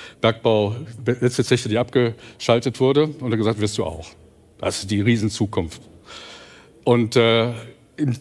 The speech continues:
in dieser Form ist er eigentlich mit allem umgegangen, das muss so werden. Und meine Mutter war eigentlich der Gegenpol und, äh, das war gut so. Sie hat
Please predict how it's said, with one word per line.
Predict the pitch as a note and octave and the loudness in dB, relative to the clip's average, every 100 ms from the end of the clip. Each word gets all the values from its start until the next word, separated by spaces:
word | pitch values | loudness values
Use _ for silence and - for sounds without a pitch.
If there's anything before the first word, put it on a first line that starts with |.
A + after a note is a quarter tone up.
| - - B2+ D3 - - - | -8 -4 0 0 -2 -10 0
in | C3+ | 2
dieser | C#3 E3 | 4 2
Form | - - C#3+ G3 A3 | 2 2 2 4 2
ist | D#3+ D3 | 0 2
er | D#3 - | 2 2
eigentlich | C#3+ D3+ D3 | 0 2 2
mit | D3 | 0
allem | B2+ D#3 E3+ | 2 2 2
umgegangen, | D3+ E3+ D#3+ D#3 D#3+ E3 D#3+ - _ - - - - | 2 2 2 4 4 2 -4 -12 _ -20 -20 -20 -2
das | C3+ B2+ | 0 2
muss | B2+ - | 0 2
so | B2 A#2 | 2 4
werden. | G#2+ G2+ G2 | 4 4 0
Und | A2 | -2
meine | A2 A#2+ | 2 4
Mutter | A#2+ D#3 D3+ | 4 4 2
war | C#3+ | 2
eigentlich | C#3 C3 | 2 0
der | A#2+ | 0
Gegenpol | C3 F3 F3 D#3+ F3 F3 | 0 0 -2 2 4 4
und, | - C#3 B2+ - | 2 -2 -4 0
äh, | C#3 B2 C3+ - - | 2 4 2 -2 -2
das | - B2 | 2 4
war | B2 | 4
gut | A2+ D#3 | 2 0
so. | - E3+ F3 E3 - - - | 2 2 2 0 -8 -20 -2
Sie | - | 2
hat | C#3 | 2